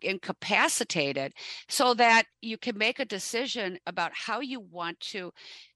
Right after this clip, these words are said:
um, look at both of your estates. And so often I find when I talk to someone, they'll say, "Well, we,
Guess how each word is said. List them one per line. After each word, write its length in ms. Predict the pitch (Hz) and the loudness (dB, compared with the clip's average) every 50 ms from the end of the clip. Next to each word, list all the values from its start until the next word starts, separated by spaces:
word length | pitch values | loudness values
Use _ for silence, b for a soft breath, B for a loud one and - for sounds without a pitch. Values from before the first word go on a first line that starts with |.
| _ _ - | _ _ -4
um, 400 | 190 185 175 170 160 - 110 - _ _ _ | -2 0 0 0 -2 -4 -10 -20 _ _ _
look 240 | - 202 233 269 - | -6 -4 -4 -2 -2
at 140 | - - | -4 -4
both 220 | - 202 202 - - | -2 -2 -2 -2 -4
of 120 | 220 180 | -6 -6
your 140 | 208 175 160 | -6 -6 -4
estates. 480 | 170 - - - 262 226 175 165 - - - | -4 -6 -4 -2 -2 -2 -2 -2 -6 -8 -8
And 140 | 220 220 196 | -8 -8 -6
so 260 | - - 294 330 - - | -4 -2 -2 -2 -2 0
often 540 | 226 226 233 247 - - 208 175 156 156 B B B B B B _ _ - | 0 2 2 0 -2 -4 -6 -6 -6 -8 B B B B B B _ _ -4
I 160 | 190 208 226 | -2 -2 -2
find 360 | - - - 208 180 175 170 | -4 -4 -2 -2 -2 -2 -2
when 120 | 170 170 170 | -4 -6 -6
I 80 | 165 170 | -6 -6
talk 300 | - - 202 180 185 - | -6 -6 -6 -6 -6 -8
to 80 | - 196 | -10 -10
someone, 380 | - - 190 170 175 165 160 | -8 -6 -6 -6 -6 -8 -6
they'll 160 | 160 170 165 | -6 -6 -6
say, 200 | 160 - - 196 | -6 -6 -6 -6
"Well, 160 | 175 185 180 170 | -6 -6 -6 -6
we, 260 | 185 208 208 196 | -4 -4 -4 -4